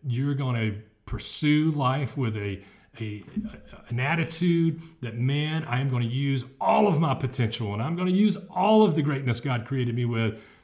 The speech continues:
to maximize the purpose for my life. <clears throat> All right. I wanna ask you to do a couple things for me. Very important, man. First off, share this podcast. Share it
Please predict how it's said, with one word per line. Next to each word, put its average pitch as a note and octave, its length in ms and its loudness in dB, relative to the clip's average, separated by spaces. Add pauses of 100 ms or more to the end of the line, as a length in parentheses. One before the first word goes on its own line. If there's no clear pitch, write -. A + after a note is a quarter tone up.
(120)
to B2+ 80 -4
maximize A#2+ 920 0
the G#2+ 80 -6
purpose - 680 -6 (160)
for - 160 -4
my A2 160 4
life. G2+ 480 -6 (1600)
<clears throat> C#3+ 240 2
All C#3+ 100 4
right. A2+ 200 4 (760)
I C#3 40 2
wanna D#3 160 4
ask C3+ 280 2
you B2 200 4
to A2 80 0
do A#2+ 440 6 (220)
a - 60 -10
couple C#3 280 0
things A2+ 260 2
for A2+ 160 -4
me. G2 120 -4
Very F#3 320 2
important, A2 420 0
man. F#2+ 160 -14 (480)
First F3+ 320 2
off, F#2+ 260 -4 (300)
share B3 340 4
this C3+ 140 2
podcast. G#2 760 -6 (200)
Share F#3 480 2
it - 280 -6